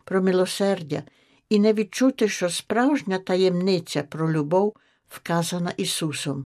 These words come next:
розбила всі релігії світу, які захищали справедливість чи мораль і постійно засуджували когось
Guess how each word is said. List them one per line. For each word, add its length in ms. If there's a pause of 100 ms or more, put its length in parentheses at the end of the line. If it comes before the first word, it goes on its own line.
(180)
розбила 520
всі 400
релігії 600
світу, 680 (200)
які 260
захищали 800
справедливість 1040
чи 120
мораль 420 (280)
і 60
постійно 680
засуджували 840
когось 540